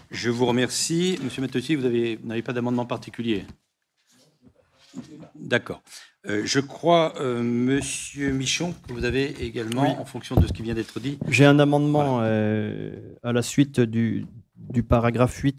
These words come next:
Speaker 2: de la délibération, donc sur l'alternative à la voie verte. L'itinéraire alternatif sur, euh, voirie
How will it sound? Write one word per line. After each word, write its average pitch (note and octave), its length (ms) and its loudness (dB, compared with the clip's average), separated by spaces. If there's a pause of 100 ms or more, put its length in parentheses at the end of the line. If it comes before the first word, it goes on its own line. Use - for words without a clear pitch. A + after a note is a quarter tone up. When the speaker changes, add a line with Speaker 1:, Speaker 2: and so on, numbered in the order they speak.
Speaker 2:
de B2+ 60 8
la A#2 120 8
délibération, B2 680 2
donc A#2+ 180 0
sur B2+ 140 -2
l'alternative B2 720 4
à A#2 40 8
la A2+ 100 4
voie A2+ 160 2
verte. - 380 -4 (1400)
L'itinéraire F3 600 8
alternatif E3+ 680 2
sur, D3+ 320 2
euh, C3+ 260 8
voirie D3 760 4